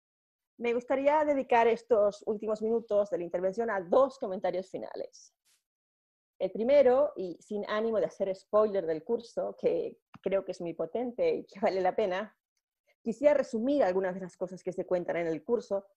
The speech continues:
de cara a ayudar a las iniciativas participativas que quieran aprovechar el enfoque de la inteligencia colectiva en tiempos de crisis.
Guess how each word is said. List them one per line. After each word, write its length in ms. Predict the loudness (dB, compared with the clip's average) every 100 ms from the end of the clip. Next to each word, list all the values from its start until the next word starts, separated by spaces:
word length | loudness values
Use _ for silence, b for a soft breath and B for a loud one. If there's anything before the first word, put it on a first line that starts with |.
| _ _
de 240 | -8 -6 0
cara 420 | 2 4 4 2
a 80 | 2
ayudar 360 | 2 4 4
a 20 | 4
las 180 | 0
iniciativas 560 | -4 -8 -6 0 2 2
participativas 1080 | -4 -4 -6 -4 -4 -2 0 2 0 -4 -4
que 120 | -2
quieran 240 | 0 -2
aprovechar 680 | -2 -2 -2 -2 -2 -2 -2 -6
el 100 | -8
enfoque 420 | -6 -4 -4 -2
de 80 | -4
la 60 |
inteligencia 600 | -4 -6 -6 -4 -4 -4
colectiva 640 | -4 -4 -6 -8 -2 -2 -2
en 180 | -4 -4
tiempos 320 | -6 -6 -8
de 100 | -8
crisis. 600 | -8 -14 -14 -20 -20 _